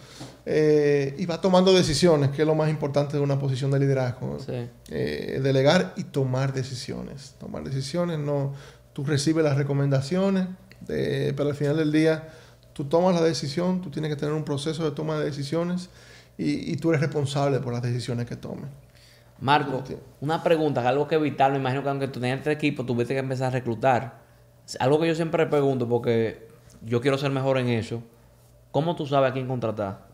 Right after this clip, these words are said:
Speaker 2: ¿Él sigue siendo para ti un reto? ¿Es prueba y error?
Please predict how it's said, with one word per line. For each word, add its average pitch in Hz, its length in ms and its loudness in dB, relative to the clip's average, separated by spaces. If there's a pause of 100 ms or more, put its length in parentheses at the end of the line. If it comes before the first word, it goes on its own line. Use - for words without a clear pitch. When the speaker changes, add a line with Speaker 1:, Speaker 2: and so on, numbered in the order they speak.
Speaker 2:
¿Él 120 120 -2
sigue 151 260 0
siendo 151 240 -2
para 139 140 0
ti 147 160 -2 (160)
un 139 180 -2
reto? 156 580 6 (160)
¿Es 147 460 6 (240)
prueba 147 240 8
y 156 60 8
error? 165 640 6